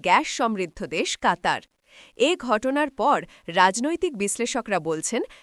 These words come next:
কাতার সূক্ষ্মভাবে আন্তর্জাতিক ভারসাম্য রক্ষায় নিজের ভূমিকা তুলে ধরেছে। দেশটি একদিকে যেমন পশ্চিমাদের কাছে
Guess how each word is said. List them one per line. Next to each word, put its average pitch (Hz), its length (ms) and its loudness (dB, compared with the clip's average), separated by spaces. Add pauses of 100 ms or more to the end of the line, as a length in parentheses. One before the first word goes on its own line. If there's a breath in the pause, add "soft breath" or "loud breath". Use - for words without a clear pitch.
(140 loud breath)
কাতার 285 460 4
সূক্ষ্মভাবে 294 720 -2 (400 loud breath)
আন্তর্জাতিক 349 640 -2
ভারসাম্য 202 560 -2 (140)
রক্ষায় 196 420 -2 (220 loud breath)
নিজের 226 380 4
ভূমিকা 240 440 -2
তুলে 190 260 2
ধরেছে। 180 440 -2 (760 soft breath)
দেশটি 262 440 4 (240)
একদিকে 311 360 0
যেমন 185 320 2 (280 soft breath)
পশ্চিমাদের 339 640 2
কাছে 240 300 0